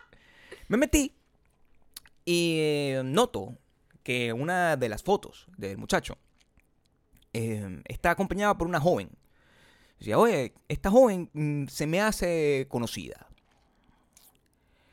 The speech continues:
Speaker 2: He de saber que la joven, cuyo nombre es Daniela.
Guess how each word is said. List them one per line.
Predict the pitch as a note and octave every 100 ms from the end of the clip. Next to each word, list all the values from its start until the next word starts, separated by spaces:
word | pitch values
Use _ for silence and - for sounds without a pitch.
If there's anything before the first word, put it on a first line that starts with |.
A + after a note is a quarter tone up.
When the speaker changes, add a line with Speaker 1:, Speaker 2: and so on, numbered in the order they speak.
| _ _ _ - - - - - _ _ - - _ _
Speaker 2:
He | G#3+
de | A#3
saber | G#3 E3+ D3 C3 - _ _ _ _ _ _ _ -
que | - A#2 A2+
la | G#2
joven, | B2 A#3+ A#3 A#2+ A2 C3+ - - - - - _ _ _ _
cuyo | - G#2
nombre | B2 E3 F3
es | D3+
Daniela. | B2 C3 A#2 -